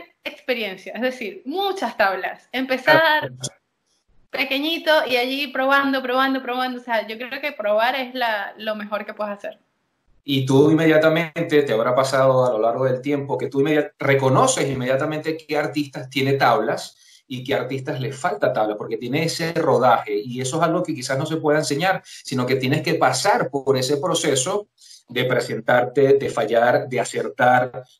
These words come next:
Speaker 2: de probar. Entonces, cu-, cuando nosotros decimos que un artista tiene tablas, es porque ha tenido recorrido y sabe pararse en escena, sabe lo que hace. A-,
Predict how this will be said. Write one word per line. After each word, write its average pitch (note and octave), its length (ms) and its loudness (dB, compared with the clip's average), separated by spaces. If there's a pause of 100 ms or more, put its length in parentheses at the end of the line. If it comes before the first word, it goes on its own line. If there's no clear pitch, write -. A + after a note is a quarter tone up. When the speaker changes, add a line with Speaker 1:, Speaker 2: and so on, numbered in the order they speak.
Speaker 2:
de A2+ 720 0
probar. C3 640 6 (240)
Entonces, B2 420 -6 (160)
cu-, C#3 120 -2
cuando C3 260 2
nosotros C#3 340 -2
decimos E3+ 380 -2
que C#3 60 -4
un C3 80 0
artista C#3 720 -2
tiene B2+ 240 2
tablas, D#3 640 4
es C3+ 160 -6
porque D#3+ 520 -2 (300)
ha - 120 -4
tenido E3 360 2
recorrido C#3+ 960 2
y C#3+ 80 0
sabe B2+ 340 0
pararse C3 460 0
en C#3+ 80 -2
escena, F3+ 460 0
sabe B2+ 420 2
lo C3 160 0
que D3 160 2
hace. E3+ 380 0
A-, - 160 -4